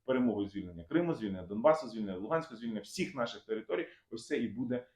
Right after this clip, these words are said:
перемога, а не те, що може вважати хтось за океаном, чи, наприклад, хтось, хто може вважати в розвідці, якою б сильною вона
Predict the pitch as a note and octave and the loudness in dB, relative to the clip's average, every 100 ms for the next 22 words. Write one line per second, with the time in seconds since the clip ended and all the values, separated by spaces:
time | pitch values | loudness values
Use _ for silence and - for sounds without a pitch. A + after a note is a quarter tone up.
0 | _ - D3+ F#3+ F#3 A#2+ - G#2+ G#2 - | _ 8 8 10 8 8 2 -2 0 2
1 | G3+ B2 C3 A#2+ G#2+ A2 B2 A#2+ A2 - | 2 2 0 0 -2 0 2 2 0 -8
2 | A2+ - F2+ - F#3+ D#3+ - G#2 - - | -10 -8 -8 -4 -2 -4 -8 -12 -14 -18
3 | F#2 - D#3 - A2 G#2+ G2+ F#2 G2+ B2+ | -20 -4 -4 -4 -8 -6 -6 -6 -2 -2
4 | - - _ _ _ G2 C3 F3 - - | -2 -12 _ _ _ -2 4 4 4 4
5 | B2+ E3 D3+ D3+ C#3+ B2+ B2 B2 G#2 - | 8 10 8 2 2 2 4 4 6 6
6 | D3+ B2+ G#2 A2 A#2+ A#2+ | 6 6 2 2 2 0